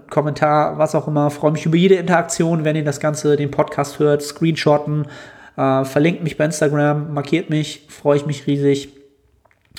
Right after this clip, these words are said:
Und, äh, ja, vielen, vielen Dank für die,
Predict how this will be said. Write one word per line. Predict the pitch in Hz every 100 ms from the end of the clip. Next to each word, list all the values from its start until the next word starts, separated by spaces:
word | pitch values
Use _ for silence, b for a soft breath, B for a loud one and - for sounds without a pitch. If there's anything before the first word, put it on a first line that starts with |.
| -
Und, | 127 123 120 117 123 -
äh, | 123 120
ja, | 123 135
vielen, | - 190
vielen | 180 185
Dank | 190 247
für | - 180 170
die, | 147 160 160 156 156 -